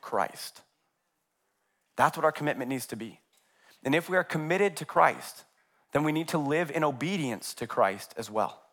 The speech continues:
This is what Daniel was doing. And so when everything was offered to him, when they said, "Hey, we'll give you the very best of the best," Daniel was able to say no because he had resolve.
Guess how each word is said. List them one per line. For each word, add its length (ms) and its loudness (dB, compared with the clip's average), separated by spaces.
This 160 -2
is 80 -4
what 180 2
Daniel 500 0
was 140 -8
doing. 300 -4
And 100 0
so 120 0
when 160 0
everything 560 2
was 180 -2
offered 500 4
to 180 -4
him, 340 -2
when 80 -2
they 80 0
said, 160 -2
"Hey, 100 4
we'll 160 -2
give 260 -4
you 100 -4
the 100 -8
very 280 -2
best 460 2
of 160 6
the 80 2
best," 460 4
Daniel 380 2
was 160 -6
able 240 2
to 100 -12
say 240 0
no 380 0
because 220 -8
he 80 -4
had 480 4
resolve. 560 -2